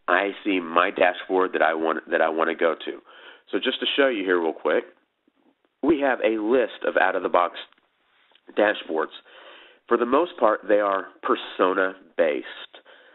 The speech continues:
So depending on what your job role is, you're gonna have different reporting requirements. You're gonna have different, uh,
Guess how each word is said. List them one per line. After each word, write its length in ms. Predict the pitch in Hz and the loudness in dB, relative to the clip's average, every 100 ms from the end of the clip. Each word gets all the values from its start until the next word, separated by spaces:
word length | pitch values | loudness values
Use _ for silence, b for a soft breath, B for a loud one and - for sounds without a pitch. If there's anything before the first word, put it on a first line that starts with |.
| b b _ | b b _
So 80 | 117 | 0
depending 340 | 101 143 156 143 | 0 0 0 2
on 180 | 110 | 0
what 160 | 101 123 | 0 2
your 140 | 131 | 0
job 320 | 117 131 180 110 | 2 2 2 0
role 220 | 90 87 | 0 0
is, 100 | 95 - - _ _ _ _ _ _ _ - 107 | -2 -4 -20 _ _ _ _ _ _ _ -16 -4
you're 120 | 123 | 0
gonna 200 | 143 139 | 0 0
have 280 | 131 120 - | -2 -2 -6
different 260 | 104 120 | -2 0
reporting 400 | 110 - 104 107 | 0 0 0 0
requirements. 580 | 101 95 90 73 73 - - - | -2 -2 0 0 -4 -16 -20 -12
You're 180 | 78 85 | -6 -2
gonna 240 | 92 92 | -2 -2
have 500 | 95 95 95 95 92 - | 0 0 0 -2 -4 -8
different, 560 | - 90 101 98 98 - - - | -4 -2 0 0 0 -8 -4 0
uh, 340 | 90 90 | 2 0